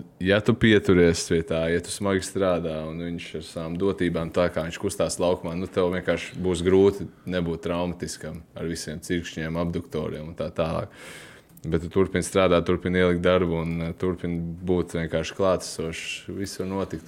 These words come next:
Ā, vairāk piemēru visi Arti, Ates, Sausēji, izlasē, džeki, kas spēlējuši izlasē,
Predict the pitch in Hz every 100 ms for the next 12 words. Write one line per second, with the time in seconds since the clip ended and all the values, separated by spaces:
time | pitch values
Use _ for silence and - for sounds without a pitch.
0 | - 82 80 82 82 85 92 98 87 -
1 | 92 90 82 85 87 - - 85 - -
2 | - - - 92 92 - 90 87 92 -
3 | 85 - - 90 92 90 - 82 80 80
4 | 82 85 - - _ _ - 101 95 -
5 | 95 87 87 95 98 - - - 98 95
6 | 85 98 95 85 - 82